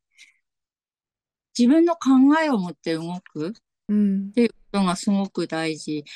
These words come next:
Speaker 1: あの、めぐみさんがね、よくおっしゃる、その共同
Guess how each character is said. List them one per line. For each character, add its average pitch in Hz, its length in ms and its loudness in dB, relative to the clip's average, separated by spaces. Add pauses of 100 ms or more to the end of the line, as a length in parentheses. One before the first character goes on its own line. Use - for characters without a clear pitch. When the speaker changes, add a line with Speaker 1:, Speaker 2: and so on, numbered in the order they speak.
Speaker 1:
あ 196 100 -2
の、 190 120 2
め 196 160 2
ぐ 220 140 4
み 240 160 4
さ 240 160 0
ん 233 80 4
が 233 100 4
ね、 269 140 6
よ 247 120 2
く - 160 -12
お 180 60 -6
っ - 20 -10
し - 200 -8
ゃ 180 100 -6
る、 165 240 -8
そ 160 140 -14
の 165 120 -8
共 233 340 0
同 226 500 0